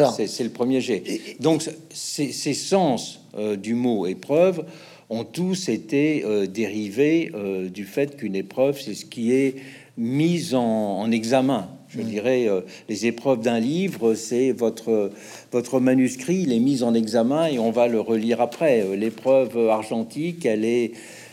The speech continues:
Speaker 2: elle est mise en, elle est jugée en quelque sorte par la chimie.
Speaker 1: Mais
Speaker 2: Euh.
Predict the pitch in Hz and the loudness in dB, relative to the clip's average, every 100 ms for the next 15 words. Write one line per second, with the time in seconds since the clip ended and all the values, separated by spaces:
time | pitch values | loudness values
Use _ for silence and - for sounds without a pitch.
0 | - - 117 113 117 113 113 117 117 120 | -16 -12 -10 -8 -6 -4 -4 -4 0 0
1 | 131 147 165 127 113 - 120 113 107 - | 0 0 0 -2 -6 -2 0 2 0 -6
2 | 120 113 107 123 131 143 175 131 113 117 | -4 -2 -2 -2 -2 2 2 2 0 -2
3 | - 117 - 156 160 127 104 135 123 110 | -2 -4 0 0 2 -2 0 0 0 -2
4 | - 156 165 127 - - - 151 | -4 -2 -2 -4 -8 -16 -4 -2